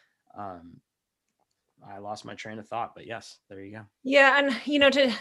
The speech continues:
Speaker 2: to s-, even talk about skills just a little bit more, I'll share a real personal story is that,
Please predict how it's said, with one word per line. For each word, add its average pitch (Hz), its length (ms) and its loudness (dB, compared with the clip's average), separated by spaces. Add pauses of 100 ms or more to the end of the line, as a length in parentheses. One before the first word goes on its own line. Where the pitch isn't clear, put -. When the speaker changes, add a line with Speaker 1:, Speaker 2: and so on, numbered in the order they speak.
(140)
Speaker 2:
to 269 100 -2
s-, - 200 -4 (280)
even 294 320 0
talk 240 200 4
about 202 220 2
skills 202 480 2
just 190 200 -4
a 185 40 0
little 185 220 2
bit 170 160 0
more, 180 200 2
I'll 170 160 4
share 185 280 2
a - 20 4
real 170 160 0
personal 190 420 -4
story 175 520 2
is 156 180 -2
that, 151 280 -2